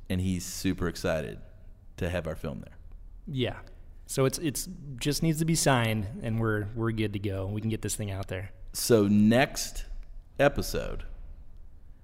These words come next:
Speaker 1: we're gonna, we're gonna make it, we're gonna make it an indie, indie film episode, all
Speaker 2: Yeah.
Speaker 1: about how to make your own indie film. We'll, we'll share with them our learnings. We, we've had some failures.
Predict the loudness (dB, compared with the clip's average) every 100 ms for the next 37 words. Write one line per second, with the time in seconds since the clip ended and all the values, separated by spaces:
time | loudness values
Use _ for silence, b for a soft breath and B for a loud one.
0 | -16 -16 -12 0 4 6 6 4 4 6
1 | 8 8 8 6 4 4 6 6 6 2
2 | 2 4 6 4 4 4 6 4 4 4
3 | 2 -4 -8 -10 -10 4 10 10 12 8
4 | 8 6 8 6 4 4 6 6 6 4
5 | 2 2 2 2 -2 b b b 8 8
6 | 10 6 10 10 10 8 10 8 10 8
7 | 6 4 8 8 8 4 6 6 6 6
8 | 4 4 4 4 0 -10 -14